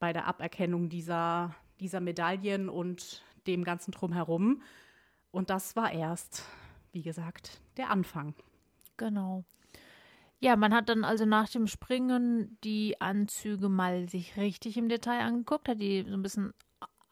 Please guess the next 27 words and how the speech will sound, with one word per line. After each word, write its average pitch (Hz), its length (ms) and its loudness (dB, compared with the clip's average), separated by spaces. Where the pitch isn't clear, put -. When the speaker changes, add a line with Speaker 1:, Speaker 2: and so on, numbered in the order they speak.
Speaker 2:
auseinandergeschnitten, 214 800 0
aufgeschnitten 233 640 2
und - 160 -4
festgestellt, 208 600 -2
da 190 200 4
ist - 480 -2
ein 190 540 0
Band 220 440 6
reingenäht, 226 640 4
was 214 160 2
man 208 320 2
so 214 240 2
erstmal 196 300 2
nicht 190 160 -2
sehen 202 240 4
konnte 240 500 0
bei 202 300 -2
der 208 160 0
normalen, 196 420 2
Speaker 1:
Mhm. 214 80 -2
Speaker 2:
regulären 190 460 -2
Kontrolle, 254 500 2
und 233 100 -4
daraufhin 202 380 2
erfolgte 190 400 -4
die 180 140 -8
Disqualifikation. - 920 -4